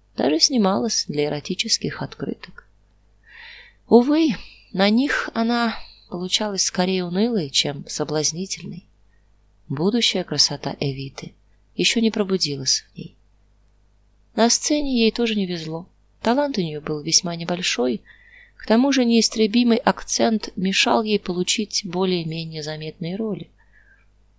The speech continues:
Но Эва изо всех сил хотела пробиться наверх, и ради этого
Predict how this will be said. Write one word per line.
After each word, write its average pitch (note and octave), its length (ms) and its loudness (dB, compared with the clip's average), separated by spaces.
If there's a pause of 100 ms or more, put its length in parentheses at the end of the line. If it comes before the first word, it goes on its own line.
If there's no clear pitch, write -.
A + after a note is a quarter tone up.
(140)
Но G#3 240 2
Эва A#3+ 280 6
изо - 280 2
всех C4 400 0
сил A3+ 380 2
хотела E3 480 -2
пробиться E3+ 800 -2
наверх, D#3 720 -8 (240)
и D3 100 2
ради D3+ 280 6 (100)
этого D#3+ 480 -6